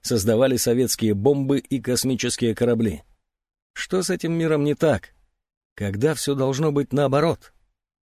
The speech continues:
Он отошел от окна, развалился в штанах и ботинках на постели. Проверку, стало быть, прошли. Легенда не подкачала. Но кто он здесь такой? Муж главной героини? Не пришей, простите, рукав?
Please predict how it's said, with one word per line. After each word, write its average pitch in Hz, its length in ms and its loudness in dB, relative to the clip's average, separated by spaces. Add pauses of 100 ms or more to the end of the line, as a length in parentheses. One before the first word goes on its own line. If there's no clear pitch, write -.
Он 160 140 0
отошел 165 440 2
от 135 100 2
окна, 127 500 2
развалился 110 600 0
в - 40 -8
штанах 120 480 0
и 117 60 -2
ботинках 104 500 -2
на 107 120 -2
постели. 90 540 -6 (680)
Проверку, 165 460 0
стало 156 320 2
быть, 147 240 -2
прошли. 143 500 0 (540)
Легенда 131 480 0
не 139 100 0
подкачала. 123 680 -2 (720)
Но - 140 -16
кто 135 180 -2
он 135 80 -2
здесь 131 260 -2
такой? 120 380 -2 (720)
Муж 107 260 -4
главной 127 380 2
героини? 123 540 0 (580)
Не 98 160 -8
пришей, 135 400 -2
простите, 127 800 -4
рукав? 117 520 -2